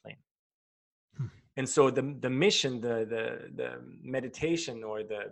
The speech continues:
Speaker 1: practice really, for me, it's, it's, it's still a daily practice. The practice is to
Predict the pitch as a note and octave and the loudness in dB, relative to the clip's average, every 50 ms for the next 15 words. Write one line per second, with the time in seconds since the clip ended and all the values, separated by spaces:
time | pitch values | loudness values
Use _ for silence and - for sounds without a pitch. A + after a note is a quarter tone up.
0 | - - - - C#3+ D#3 E3+ - - - - - - - - - - _ _ _ | -10 -12 -4 -2 0 0 0 -2 -6 -10 -10 -10 -10 -10 -12 -16 -20 _ _ _
1 | _ _ _ _ _ - A#2+ B2 C#3 C#3+ D3 D3 C#3 C3+ C3 B2+ B2 B2 B2 - | _ _ _ _ _ -8 -4 0 2 2 2 2 2 2 2 0 0 -2 -4 -6
2 | - B2 B2 - - _ _ _ _ - - - - C3 C3+ D#3+ F3+ E3 A#2+ - | -12 -18 -20 -20 -20 _ _ _ _ -20 -20 -12 -8 -4 -4 -2 0 0 -2 -2
3 | - A2 - - - - - - - - - - - D#3 E3+ D3 - - A#2+ A#2 | -4 -10 -14 -14 -16 -16 -18 -18 -16 -14 -12 -10 -8 -4 -4 -2 -2 -2 -2 -4
4 | A#2 A2+ - - C3+ C#3 - - - - - - - - A#2+ A#2+ B2 - - _ | -4 -4 -4 -2 -2 -2 -2 -4 -10 -14 -14 -12 -12 -12 -12 -12 -12 -16 -20 _
5 | _ _ - C#3 D3+ D3 - D3 C3+ - B2+ A#2+ - - - - A#2 A2+ A2 | _ _ -8 -6 -6 -6 -6 -10 -10 -8 -10 -10 -10 -12 -14 -14 -12 -12 -12